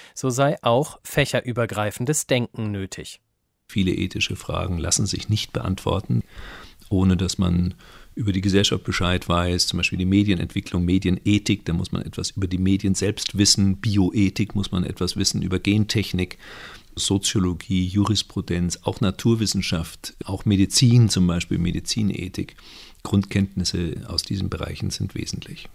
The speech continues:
Speaker 1: Im Ethikunterricht geht es um Weltanschauungen, Werte und Normen. Julia Niederrümelin hat zudem gute Erfahrungen damit gemacht, auch schon mit jüngeren Kindern zu philosophieren. Wiederholt war er dazu in Schulen.
Speaker 2: Kinder haben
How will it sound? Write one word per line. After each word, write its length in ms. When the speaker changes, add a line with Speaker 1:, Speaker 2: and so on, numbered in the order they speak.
Speaker 1:
Im 300
Ethikunterricht 880
geht 160
es 160
um 160
Weltanschauungen, 960
Werte 540
und 180
Normen. 480
Julia 400
Niederrümelin 880
hat 120
zudem 500
gute 280
Erfahrungen 640
damit 280
gemacht, 360
auch 200
schon 200
mit 240
jüngeren 460
Kindern 480
zu 180
philosophieren. 840
Wiederholt 680
war 120
er 120
dazu 320
in 100
Schulen. 460
Speaker 2:
Kinder 400
haben 520